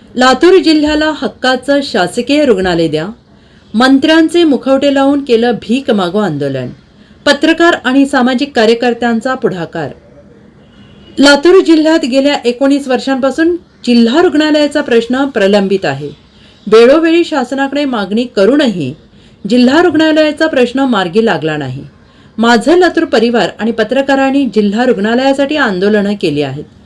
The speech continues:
मात्र अद्याप शासनाकडून कोणतीच दखल घेतली नसल्याने आज माझं लातूर परिवार आणि पत्रकारांच्या वतीनं मंत्र्यांचे मुखवटे लावून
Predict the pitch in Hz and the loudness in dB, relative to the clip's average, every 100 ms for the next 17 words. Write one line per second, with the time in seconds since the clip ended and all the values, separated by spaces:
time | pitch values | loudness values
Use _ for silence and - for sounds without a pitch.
0 | - - - 240 269 311 311 - 208 247 | -20 -20 -6 0 2 2 0 0 0 0
1 | 247 - 233 269 285 285 294 294 254 208 | -2 -2 0 0 -2 0 0 0 0 0
2 | 202 285 302 240 208 240 247 214 - 208 | 0 0 -2 0 0 -2 -2 0 0 -2
3 | 233 175 208 214 175 135 156 - - _ | -2 -2 -4 -4 -4 -6 -10 -20 -20 _
4 | - 240 202 - - _ _ 214 233 226 | -2 0 0 -4 -18 _ _ -2 0 2
5 | 269 339 330 330 330 220 208 214 143 - | 4 4 4 0 0 0 0 -2 -4 -8
6 | _ 226 262 220 - 254 285 294 285 302 | _ -4 -2 0 -2 -2 0 2 2 2
7 | 247 180 240 202 180 - 208 233 240 277 | 2 2 0 -2 -4 -8 -4 0 2 2
8 | 285 285 302 277 202 226 233 262 254 202 | 0 0 0 -2 -2 2 2 2 0 -2
9 | 185 | -4